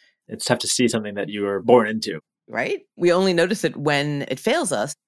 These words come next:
Speaker 2: If you've always been a member of the group that it was designed not to fail, it makes it that much harder to see.
Speaker 1: Mm-hmm. Mm-hmm. Near the center of the book is a story about a visit you took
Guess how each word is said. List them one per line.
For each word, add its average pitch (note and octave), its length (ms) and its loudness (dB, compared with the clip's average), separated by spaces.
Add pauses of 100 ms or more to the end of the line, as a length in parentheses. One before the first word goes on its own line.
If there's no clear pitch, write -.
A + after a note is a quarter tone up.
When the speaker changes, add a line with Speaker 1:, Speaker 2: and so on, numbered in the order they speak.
(120)
Speaker 2:
If D#3 120 -2
you've G3 160 0
always A3+ 240 6
been A3 120 2
a F#3 40 0
member F3+ 240 2
of D#3+ 60 0
the D3 80 -4
group F#3 260 0
that E3 120 6
it - 20 4
was D#3 100 0
designed D#3+ 460 2
not D#3+ 260 2
to E3+ 100 -4
fail, D3 720 0 (120)
it E3 100 0
makes D#3 240 -2
it C#3 80 -4
that D3 160 -2
much - 140 -6
harder C3 260 -4
to B2+ 140 -10
see. - 300 -8 (380)
Speaker 1:
Mm-hmm. G#2 640 -8
Mm-hmm. A2 240 -8 (420)
Near E3 280 6
the C#3 420 8
center D3+ 300 8
of B2+ 100 6
the A#2+ 60 4
book A#2 300 6
is B2 140 2
a A2+ 60 -2
story A#2+ 420 6
about A2 200 2
a G#2 60 -4
visit A2+ 360 0
you A2 220 -12
took A2 280 -6